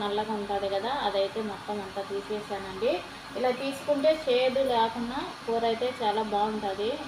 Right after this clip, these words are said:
లోపల ఒట్టి తలకాయలే గిల్లేసి లోపల చేదు తీయకుండా ఉంటే కూర అయితే బాగుండదన్నమాట.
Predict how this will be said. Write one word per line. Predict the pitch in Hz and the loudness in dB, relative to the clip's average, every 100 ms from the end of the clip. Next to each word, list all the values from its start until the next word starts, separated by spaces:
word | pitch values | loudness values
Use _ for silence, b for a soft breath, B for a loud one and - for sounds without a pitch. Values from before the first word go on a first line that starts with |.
| 214 | 2
లోపల | 247 240 247 240 233 233 226 220 214 233 | 2 4 2 4 4 6 6 4 4 2
ఒట్టి | 226 294 277 | 2 2 4
తలకాయలే | 262 269 285 285 294 269 | 4 6 6 8 6 6
గిల్లేసి | 262 262 262 269 254 | 0 2 2 0 0
లోపల | 254 254 254 247 233 | 0 0 0 0 0
చేదు | 262 254 262 262 | 0 2 2 0
తీయకుండా | 254 247 240 240 | 0 0 -2 -2
ఉంటే | 226 269 | -4 -4
కూర | 233 233 220 | -2 0 0
అయితే | 214 220 208 | -2 -2 2
బాగుండదన్నమాట. | 202 220 233 220 208 202 202 190 | 2 2 0 0 -2 -2 -4 -2